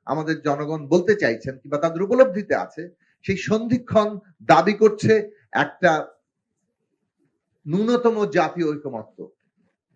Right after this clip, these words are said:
যেটা ছাড়া আমরা বিপদের খাদে গিয়ে পড়তে পারি। তার মানে আমরা রাজনৈতিক পার্থক্য আছে, কিন্তু একটা ন্যূনতম জাতীয় ঐকমত্যের জায়গাও আছে,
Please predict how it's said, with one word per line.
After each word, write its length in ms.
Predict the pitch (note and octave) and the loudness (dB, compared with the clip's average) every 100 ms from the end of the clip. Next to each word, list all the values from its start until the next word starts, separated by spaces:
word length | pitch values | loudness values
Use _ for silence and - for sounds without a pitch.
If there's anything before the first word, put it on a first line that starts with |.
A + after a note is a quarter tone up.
| _ _ _ _ _ _ _ - - - - | _ _ _ _ _ _ _ -20 -20 -18 0
যেটা 220 | E3+ G3+ | 4 4
ছাড়া 480 | G3+ - G3+ G#3 A3+ A3 - | 4 6 8 8 8 4 0
আমরা 540 | C#3+ D#3 D#3 E3+ - - _ | -6 -2 2 2 0 -10 _
বিপদের 680 | - - D#3+ D#3 D#3 D3 C#3+ | -20 -2 -2 0 0 0 -2
খাদে 300 | - C3+ C3 | -8 -6 -6
গিয়ে 200 | C3 C3+ C#3 | -4 -4 -4
পড়তে 260 | D3+ D3+ A#2+ | -6 -6 -8
পারি। 220 | - A#1+ _ _ _ _ _ _ _ _ _ - - _ _ _ _ _ _ - | -10 -18 _ _ _ _ _ _ _ _ _ -20 -20 _ _ _ _ _ _ 4
তার 160 | F3+ | 4
মানে 120 | A3+ | 6
আমরা 280 | A3 G#3+ A3 | 2 4 4
রাজনৈতিক 520 | G#3+ G3+ G3 A3+ A#3 | 6 4 0 -8 -4
পার্থক্য 440 | - G#3+ - B3 B3+ | -2 -2 -2 0 2
আছে, 280 | A#3+ A#3+ A3+ | 2 0 -6
কিন্তু 280 | A3+ G#3 | -6 -2
একটা 160 | G#3+ G#3 | -2 -2
ন্যূনতম 440 | G#3 A3+ G#3+ G#3+ | -4 -4 -4 -2
জাতীয় 380 | G3 G3 F#3+ G3+ | 2 4 4 6
ঐকমত্যের 600 | F#3 F3+ G3+ E3+ - C#3+ | 4 6 4 4 0 0
জায়গাও 360 | - B2+ C3 D3+ | 2 2 2 2
আছে, 420 | A2 - G#3 G3+ | 0 -2 -6 -8